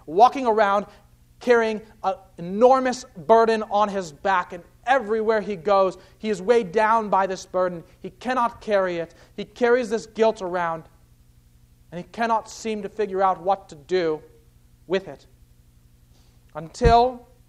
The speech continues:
he comes to the cross in that narrative, and he sees that empty cross,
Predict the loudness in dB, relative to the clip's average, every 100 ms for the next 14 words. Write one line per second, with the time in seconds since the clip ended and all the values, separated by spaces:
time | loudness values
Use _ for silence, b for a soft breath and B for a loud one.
0 | _ _ _ _ _ _ _ _ _ -20
1 | -12 -6 -6 -8 -12 -12 -2 0 0 -2
2 | -18 -18 -18 -18 -18 -16 -18 -18 -18 -10
3 | -4 -4 0 0 0 -4 -12 -10 -4 -2
4 | -4 -10 -20